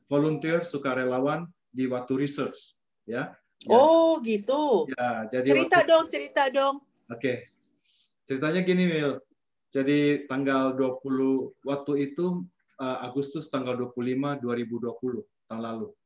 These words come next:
Speaker 1: ya. Jadi waktu itu saya pikir, uh, mereka mencari sukarelawan untuk, uh, mencoba vaksin covid ini, ya.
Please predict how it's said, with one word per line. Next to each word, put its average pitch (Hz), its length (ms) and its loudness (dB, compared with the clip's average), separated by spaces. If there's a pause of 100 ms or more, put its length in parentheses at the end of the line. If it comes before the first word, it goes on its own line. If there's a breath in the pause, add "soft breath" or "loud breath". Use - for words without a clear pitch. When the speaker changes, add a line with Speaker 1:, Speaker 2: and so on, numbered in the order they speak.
(220)
Speaker 1:
ya. 117 240 -8 (560)
Jadi 143 480 -2 (160)
waktu 135 400 -2
itu 180 320 0 (800)
saya 135 160 -8
pikir, 143 560 -6
uh, 127 240 -2
mereka 135 320 -2
mencari 139 400 -2
sukarelawan 127 800 -4
untuk, 147 480 -8 (320)
uh, 113 240 -8
mencoba 147 560 -2
vaksin 127 400 -6
covid 120 400 -10
ini, 110 240 -10 (240)
ya. 110 160 -10